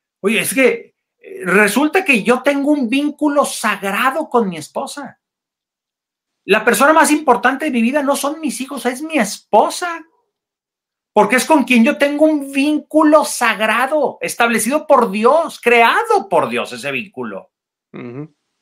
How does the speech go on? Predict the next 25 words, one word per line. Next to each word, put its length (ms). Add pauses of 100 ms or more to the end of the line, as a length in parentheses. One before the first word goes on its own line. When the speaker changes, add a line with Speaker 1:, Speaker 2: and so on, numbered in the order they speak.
(200)
Speaker 1:
¿Verdad? 420 (360)
Eh, 420
<clears throat> 260
entonces, 720 (1160)
toda 320
esta 340
reflexión, 920 (420)
la 200
iglesia 460
no 240
la 200
había 360 (140)
hecho. 380 (880)
No, 180
no 180
se 180
había 340
preocupado 880
por 160
ello 320 (320)
hasta 580
que 140
vino 240
la 120
amenaza. 580